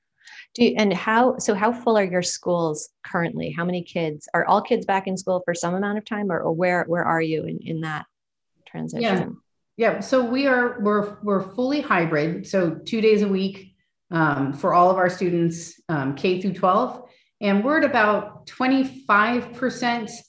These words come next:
Speaker 2: of our families have opted for remote. Uh, they've opted for remote from the beginning, and they've re-opted all the way through till the end.
Speaker 1: Mm-hmm.
Speaker 2: Um, so we're at about, like, seventy-five percent of our students are in,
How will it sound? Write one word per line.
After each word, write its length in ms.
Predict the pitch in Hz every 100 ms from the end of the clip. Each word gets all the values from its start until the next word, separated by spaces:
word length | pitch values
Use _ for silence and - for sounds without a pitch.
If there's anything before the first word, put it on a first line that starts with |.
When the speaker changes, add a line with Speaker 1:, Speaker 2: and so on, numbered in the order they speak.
| _ _ _ _
Speaker 2:
of 140 | 196
our 180 | 196 190
families 380 | 208 202 202 196
have 160 | 220 175
opted 340 | 170 180 185
for 120 | - 175
remote. 540 | 165 160 175 - - -
Uh, 60 | 180
they've 220 | 170 165
opted 340 | 165 165 170
for 160 | - 170
remote 280 | 160 165 -
from 80 | 165
the 60 |
beginning, 520 | 156 165 185 190 185 -
and 320 | 170 147 147 - -
they've 320 | 151 143 - _
re-opted 640 | 175 185 170 170 170 170 165
all 160 | 165
the 80 | 160
way 140 | 160 156
through 220 | 175 160
till 160 | 165 151
the 140 | 151
end. 260 | 170 214 - _ _ _ 170
Speaker 1:
Mm-hmm. 140 | 175
Speaker 2:
Um, 320 | 165 139 120 - - _
so 140 | 233
we're 180 | 220 254
at 60 | 226
about, 400 | 202 185 180 185
like, 140 | 165
seventy-five 600 | - 190 190 185 185 175
percent 300 | 180 175 180
of 100 | 170
our 100 | 160
students 400 | 151 180 165 156
are 100 | 156
in, 540 | 156 160 156 151 151